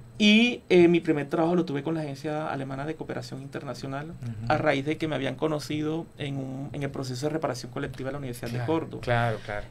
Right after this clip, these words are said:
Speaker 1: Y no me dieron el trabajo porque viniera por una recomendación. Me acuerdo que me había graduado
Speaker 2: Ajá.
Speaker 1: un, un veintidós de diciembre y me llamaron en enero: "Hey, te graduaste ya, queremos que trabajes con nosotros.
Speaker 2: Ujú.
Speaker 1: Hay una oportunidad y vente a trabajar", y allí ingresé. Y desde allí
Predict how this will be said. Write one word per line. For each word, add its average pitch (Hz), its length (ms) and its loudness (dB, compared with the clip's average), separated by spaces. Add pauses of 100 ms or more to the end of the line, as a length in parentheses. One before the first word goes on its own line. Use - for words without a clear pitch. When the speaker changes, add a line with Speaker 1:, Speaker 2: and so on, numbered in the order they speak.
Speaker 1:
Y 208 120 4
no 180 120 10
me 208 80 8
dieron 240 380 4
el 165 100 0
trabajo 147 380 4
porque 190 260 -4
viniera 139 320 -2
por 160 100 -2
una 165 160 2
recomendación. 160 540 2
Me 143 80 -4
acuerdo 135 340 -2
que 165 120 -2
me 156 80 0
había 147 120 0
graduado 147 320 4
Speaker 2:
Ajá. 151 300 6
Speaker 1:
un, 147 160 -4 (180)
un 151 340 -2 (180)
veintidós 139 420 0
de 151 60 2
diciembre 165 400 0
y - 20 0
me 160 80 0
llamaron 135 320 -2
en 147 80 -6
enero: 143 320 0
"Hey, 185 200 -2
te 143 100 -2
graduaste 135 440 -2
ya, 196 220 0
queremos 151 300 -4
que - 100 -2
trabajes 156 260 -2
con 156 160 -6
nosotros. 165 440 -6
Speaker 2:
Ujú. 131 520 -2 (300)
Speaker 1:
Hay 143 200 4
una 160 100 2
oportunidad 139 640 -4
y 165 120 -8
vente 135 260 -8
a 139 40 -6
trabajar", 139 460 0
y 147 100 2
allí 135 200 -2
ingresé. 151 440 0 (200)
Y 156 80 4
desde 151 200 4
allí 143 500 -2